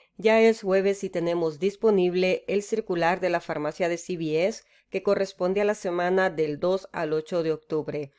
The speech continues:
Así que sin más preámbulos, damos inicio para conocer cuáles son las ofertas y promociones que nos trae C V S esta próxima semana. Y usted muy al pendiente allí en anotar qué ofertas estarán mejor esta próxima semana y por si hay algún cupón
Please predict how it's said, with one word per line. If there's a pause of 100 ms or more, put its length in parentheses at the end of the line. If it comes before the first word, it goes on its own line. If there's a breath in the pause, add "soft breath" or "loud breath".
(240)
Así
que
sin
más
preámbulos,
damos
inicio
para
conocer
cuáles
son
las
ofertas
y
promociones (280 soft breath)
que
nos
trae
C
V
S
esta
próxima
semana. (200 soft breath)
Y
usted
muy
al
pendiente
allí (260)
en
anotar
qué
ofertas
estarán
mejor
esta
próxima
semana
y
por
si
hay
algún
cupón